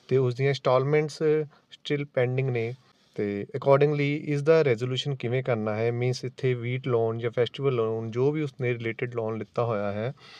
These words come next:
ਉਸ ਲੋਨ ਦੇ ਵਿੱਚ ਜੋ ਉਸਦਾ ਇਹ ਕਾਲਮ ਸ਼ੋ ਨਹੀਂ ਹੋ ਰਿਹਾ, ਇਸ ਨੂੰ ਕਿਸ ਤਰ੍ਹਾਂ ਰਿਜ਼ੋਲਵ ਕਰਨਾ ਹੈ, regarding this ਮੈਂ ਆਪਣੀ ਇਸ ਵੀਡੀਓ 'ਚ ਦੱਸਣ ਜਾ ਰਿਹਾ ਵਾਂ। ਉਸ ਦੇ ਲਈ ਤੁਸੀਂ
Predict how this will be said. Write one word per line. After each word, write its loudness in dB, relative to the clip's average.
ਉਸ -6
ਲੋਨ 2
ਦੇ 0
ਵਿੱਚ -2
ਜੋ 0
ਉਸਦਾ 0
ਇਹ 0
ਕਾਲਮ 2
ਸ਼ੋ -4
ਨਹੀਂ -2
ਹੋ -2
ਰਿਹਾ, 0
ਇਸ -6
ਨੂੰ -4
ਕਿਸ -4
ਤਰ੍ਹਾਂ 4
ਰਿਜ਼ੋਲਵ 4
ਕਰਨਾ -2
ਹੈ, 0
regarding 0
this -4
ਮੈਂ 2
ਆਪਣੀ -2
ਇਸ -2
ਵੀਡੀਓ -6
'ਚ -6
ਦੱਸਣ -6
ਜਾ -2
ਰਿਹਾ -2
ਵਾਂ। -2
ਉਸ 2
ਦੇ 8
ਲਈ 4
ਤੁਸੀਂ 0